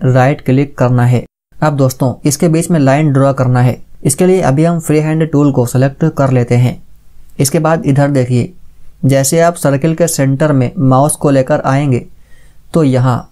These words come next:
center show होने लगेगा। यहीं से click करके control के साथ एक line draw करना है।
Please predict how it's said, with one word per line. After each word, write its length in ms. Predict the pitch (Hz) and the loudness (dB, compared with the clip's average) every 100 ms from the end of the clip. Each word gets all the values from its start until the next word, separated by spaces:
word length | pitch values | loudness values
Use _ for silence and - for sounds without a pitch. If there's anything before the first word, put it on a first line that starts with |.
| - | -10
center 460 | - 135 135 165 160 | -2 -2 0 0 0
show 180 | - 147 | 0 2
होने 260 | 131 131 | 2 2
लगेगा। 420 | 123 120 117 - - - - - 139 | 2 0 0 -2 -10 -20 -20 -4 0
यहीं 220 | 139 165 | 2 2
से 160 | 180 180 | 0 0
click 320 | 147 151 151 | 2 0 0
करके 300 | 147 135 120 - - | -2 0 -4 -6 -4
control 400 | 139 135 139 151 | 0 0 2 0
के 140 | 160 151 | 0 -2
साथ 420 | 143 147 - - | 0 -2 -4 -2
एक 200 | 135 131 | -2 2
line 340 | 131 135 208 - | 0 0 -4 -2
draw 260 | 131 135 | 2 2
करना 320 | 135 123 123 123 | 2 0 2 2
है। 200 | 120 | 0